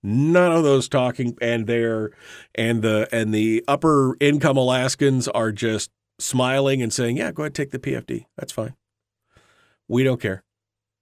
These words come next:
We don't care." But, you know, don't, don't tax us because, I mean, ta-, we're already,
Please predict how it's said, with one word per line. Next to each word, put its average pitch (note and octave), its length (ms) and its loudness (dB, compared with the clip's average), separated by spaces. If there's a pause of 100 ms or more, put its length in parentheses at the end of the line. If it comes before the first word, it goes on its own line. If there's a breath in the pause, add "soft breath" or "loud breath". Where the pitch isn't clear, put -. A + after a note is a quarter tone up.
(500)
We A#2 200 -2
don't A2+ 240 -2
care." E2+ 260 -6 (680)
But, G#2 180 0
you A2 120 -4
know, C#2+ 120 -6
don't, F2 300 -6 (140)
don't D#2 200 -8
tax C#2 320 -12
us - 400 -8 (240)
because, - 480 -14 (1000)
I - 960 -16
mean, B2+ 160 2
ta-, - 240 -4
we're D#3+ 220 2
already, F3 500 2